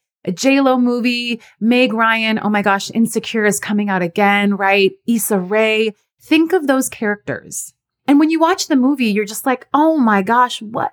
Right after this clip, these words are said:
are you doing?" We are sitting there through all of their, like, self-sabotaging moments,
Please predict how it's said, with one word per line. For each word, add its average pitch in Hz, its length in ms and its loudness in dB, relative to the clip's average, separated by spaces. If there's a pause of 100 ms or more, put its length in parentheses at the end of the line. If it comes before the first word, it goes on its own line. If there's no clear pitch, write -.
(100)
are 262 120 0
you 226 480 -8
doing?" 320 720 0 (240)
We 277 180 2
are 285 120 2
sitting 294 440 0
there 262 180 2
through 247 260 -6
all 240 240 0
of 247 140 -2
their, 233 180 0
like, 208 180 0
self-sabotaging 226 1120 -2
moments, 214 520 0